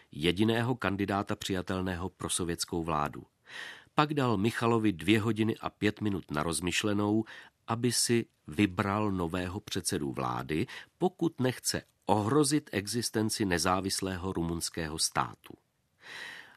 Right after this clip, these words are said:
Radescu podal demisi dvacátého osmého února a už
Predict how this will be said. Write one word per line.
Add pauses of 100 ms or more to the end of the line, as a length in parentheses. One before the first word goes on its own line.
(100)
Radescu
podal
demisi
dvacátého
osmého
února (220)
a
už